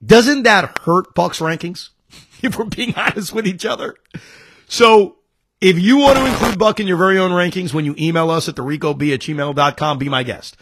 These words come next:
But I like to give it, like, a deep breath. So I'll make you this promise. One year from today, November twenty twenty-four, we will have a very quick amendum to this list that I created,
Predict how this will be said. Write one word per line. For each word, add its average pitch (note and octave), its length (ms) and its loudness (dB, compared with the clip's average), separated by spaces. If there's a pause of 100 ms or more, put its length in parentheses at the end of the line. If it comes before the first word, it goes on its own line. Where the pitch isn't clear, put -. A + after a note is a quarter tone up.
(280)
But F3+ 100 0
I F3+ 100 2
like A#3+ 340 -4
to A3 100 -4
give E3+ 240 0
it, F3+ 80 -6
like, D3 200 -4
a C3 60 -8
deep D#3 280 -10
breath. - 380 -12 (840)
So - 160 -2
I'll F3 80 4
make A#3 240 0
you C4 80 -6
this D#3 180 -4
promise. - 520 -16 (480)
One A#3 340 -4
year A3+ 300 0
from F3+ 260 -4
today, A#2 440 -6 (580)
November A3+ 920 2
twenty G3 300 -2
twenty-four, D#3+ 720 -8 (680)
we G3+ 160 0
will A3 180 4
have G3 220 4
a D#3+ 100 -2
very B3+ 440 -6
quick - 640 -6 (460)
amendum F3 880 -4 (100)
to F3 140 0
this F#3 200 0
list F3 280 -4
that D3+ 100 -8
I C#3+ 140 -6
created, A#2 580 -12